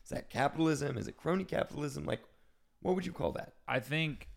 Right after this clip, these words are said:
Speaker 2: well, the big s-, the Southern utilities are investor owned. So
Speaker 1: Yeah, a bunch of pension funds.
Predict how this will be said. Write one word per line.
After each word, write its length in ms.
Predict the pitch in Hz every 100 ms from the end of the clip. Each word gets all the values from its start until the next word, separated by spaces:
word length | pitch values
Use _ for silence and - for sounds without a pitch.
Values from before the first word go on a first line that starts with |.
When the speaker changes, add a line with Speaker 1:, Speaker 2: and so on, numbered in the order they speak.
| - -
Speaker 2:
well, 280 | 127 131 131
the 100 | 117
big 240 | 107 139
s-, 1300 | 123 - - - - - - - - - - - - - _ _ _ _ _ _
the 160 | 123 131
Southern 480 | - 151 160 165 143
utilities 640 | 127 123 117 113 113 104
are 960 | 110 113 110 101 98 92 90 87 82 -
investor 480 | 135 127 107 - 85
owned. 240 | 78 60 - _ _ _ - - - - -
So 800 | - 110 98 92 92 90 87 82 -
Speaker 1:
Yeah, 220 | - 139 -
a 20 |
bunch 280 | - 120 120
of 100 | -
pension 320 | 127 98 95
funds. 460 | - - 123 -